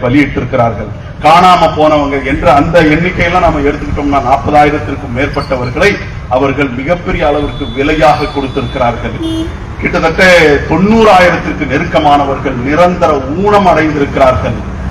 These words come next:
பசி பட்டினியோட உணவு இல்லை, சரியான பானம் இல்லை, மின்சாரம் இல்லை, நெட்வொர்க் இல்லை,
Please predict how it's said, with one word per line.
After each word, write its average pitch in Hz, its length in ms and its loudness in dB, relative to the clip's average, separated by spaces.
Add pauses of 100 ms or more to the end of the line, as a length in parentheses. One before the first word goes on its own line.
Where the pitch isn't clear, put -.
(140)
பசி 156 280 0 (120)
பட்டினியோட 156 720 0
உணவு 170 260 2
இல்லை, 147 640 0 (100)
சரியான 147 360 0
பானம் 160 500 2
இல்லை, 143 540 0
மின்சாரம் 139 680 2
இல்லை, 143 360 0 (460)
நெட்வொர்க் 180 560 2
இல்லை, 147 440 0